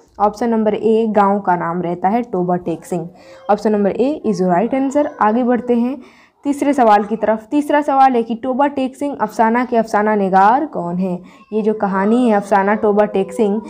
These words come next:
इस कहानी के लिखने, लिखने वाले कौन है, अफसाना निगार कौन है? ऑप्शन ए में है सैयद सुलेमान नदवी, बी में है अहमद जमाल पाशा, सी में है जिलानी बानो और डी में है सआदत हसन मंटू। तो इसका सही जवाब हो जाएगा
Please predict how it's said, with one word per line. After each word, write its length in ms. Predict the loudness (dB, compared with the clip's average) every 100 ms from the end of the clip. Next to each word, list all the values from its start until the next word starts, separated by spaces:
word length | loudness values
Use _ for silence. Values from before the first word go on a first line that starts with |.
| -12 -6
इस 140 | -2
कहानी 380 | 0 2 2 0
के 120 | 0
लिखने, 320 | 0 2 2 0 -2
लिखने 460 | -4 0 2 2 2
वाले 240 | 4 4
कौन 260 | 2 0 -2
है, 60 | -4
अफसाना 300 | -2 -2 0
निगार 360 | 0 4 2
कौन 300 | 2 -2 -2
है? 120 | -6 -10 -20 -2
ऑप्शन 360 | 0 2 0 -2
ए 60 |
में 120 | -2 -2
है 60 |
सैयद 300 | 0 0 0
सुलेमान 420 | 0 0 0 0 0
नदवी, 280 | 0 -2 -2
बी 160 | -2
में 100 | 0
है 60 | 2
अहमद 220 | 2 2
जमाल 280 | 2 0 0
पाशा, 440 | 2 2 2 0 0 -12 -20
सी 180 | -6 -4
में 120 | 0
है 100 | 0
जिलानी 380 | 2 2 2 2
बानो 320 | 2 2 0
और 180 | 0 -2
डी 140 | 0 0
में 120 | 0
है 100 | -2
सआदत 480 | -2 0 0 0 -4
हसन 240 | -6 -4
मंटू। 340 | -2 -4 -6 -10 -12 -20 _
तो 80 | -6
इसका 280 | -4 -2 -2
सही 260 | 0 0
जवाब 340 | 2 2 2 0
हो 100 | -2
जाएगा 440 | 0 0 0 -2